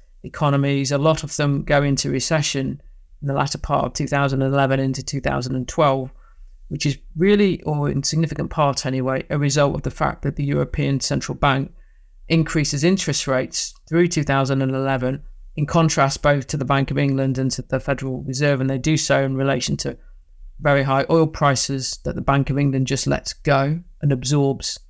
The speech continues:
the inflation. That's where you start to see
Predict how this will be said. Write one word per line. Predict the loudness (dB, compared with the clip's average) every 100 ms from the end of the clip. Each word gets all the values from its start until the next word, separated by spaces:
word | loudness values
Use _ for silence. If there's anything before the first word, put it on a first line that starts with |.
| -20 -20 -4
the | -2 0 -2 -12 -12 -8
inflation. | -6 -2 -2 -2 -6 -8 -10 -20 -4 2
That's | 2 4
where | 2
you | 2 2
start | 2 2 2
to | -4
see | -4 -2 0 0 -2